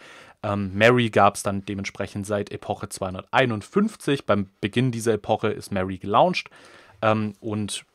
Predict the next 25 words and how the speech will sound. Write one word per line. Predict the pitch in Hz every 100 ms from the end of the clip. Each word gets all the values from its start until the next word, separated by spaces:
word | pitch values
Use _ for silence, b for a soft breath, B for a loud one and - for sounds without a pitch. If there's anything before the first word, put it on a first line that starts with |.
| -
dementsprechend | 98 90 - 95 85 101
gibt's | 98 -
das | 95
jetzt | 92 87 - -
circa | 101 92 92 90
seit | 92 90 - - _ _
einer | 95 107
Epoche. | 139 147 - 98 _ _ _ _ _ -
Das | 98 -
mit | 95
dem, | 90 87 _ _ _ _ _ _ _ -
äh, | 107
Mary | 98 87 90
Hard | 85 -
Fork. | - - - B B B B
Deswegen | 117 - 120 117
war | 120
auch | 110
die | - 113
ganz, | 110 -
ganz | 107 -
große | 110 110 104 101
Sache, | 110 110 110 B B B -
ähm, | 107 98
ja, | 98 110 120 123 -